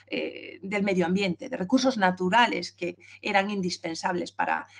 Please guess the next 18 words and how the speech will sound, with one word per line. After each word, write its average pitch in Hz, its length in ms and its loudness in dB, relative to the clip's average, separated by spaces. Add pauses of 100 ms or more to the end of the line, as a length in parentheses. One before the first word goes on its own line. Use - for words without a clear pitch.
la 175 160 -2
supervivencia 160 680 -6
de 156 80 -4
la 160 120 -4
población 160 360 -8
civil. - 280 -8
Ahí - 140 -6
se 190 120 -4
veía 190 320 4 (260)
muy 190 280 2
bien 208 240 2
el 196 240 0
nexo 208 420 -2
entre 202 380 -4
ec-, - 200 -4 (440)
genocidio 190 1000 0
y 196 140 0
ecocidio. - 720 -6